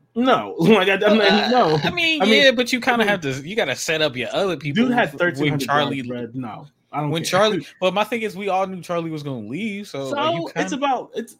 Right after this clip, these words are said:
Speaker 1: Jed Brom left. <laughs> He wasn't
Speaker 2: <laughs>
Speaker 1: thinking about development. <laughs> He was trying to get that dub. He was trying to get
Speaker 2: I
Speaker 1: that conference championship, and he did
Speaker 2: Fair
Speaker 1: it.
Speaker 2: enough.
Speaker 1: I mean,
Speaker 2: Fair enough.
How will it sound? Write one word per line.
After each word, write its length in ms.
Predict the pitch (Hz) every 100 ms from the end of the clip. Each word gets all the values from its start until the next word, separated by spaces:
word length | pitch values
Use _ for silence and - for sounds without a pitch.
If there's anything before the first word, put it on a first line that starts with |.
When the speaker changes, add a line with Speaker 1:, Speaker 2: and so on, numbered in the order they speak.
| _ - - 139
Speaker 1:
Jed 280 | 123 202 285
Brom 380 | 254 311 440 381
left. 360 | 180 139 - 180
<laughs> 140 | - 233 160
He 280 | 208 190
wasn't 220 | 269 254 269
Speaker 2:
<laughs> 140 | 262
Speaker 1:
thinking 140 | 240
about 200 | 262 208 156
development. 840 | 143 156 240 277 294 320 - 160 - - -
<laughs> 140 | - -
He 80 | 269
was 140 | 330
trying 180 | 330 262
to 80 | 240
get 140 | 254
that 260 | 247 214 151
dub. 380 | 269 320 190
He 80 | 233
was 100 | 294
trying 140 | 262 226
to 80 |
get 120 | - 240
Speaker 2:
I 40 |
Speaker 1:
that 200 | 202 135
conference 440 | 196 226 226 202
championship, 680 | - 240 294 202 165 139 127
and 80 | 143
he 80 | 202
did 120 | 214
Speaker 2:
Fair 100 | 320
Speaker 1:
it. 80 | 403
Speaker 2:
enough. 300 | 113 113 _ -
Speaker 1:
I 80 | 143
mean, 160 | 143
Speaker 2:
Fair 120 | 143 143
enough. 260 | 123 117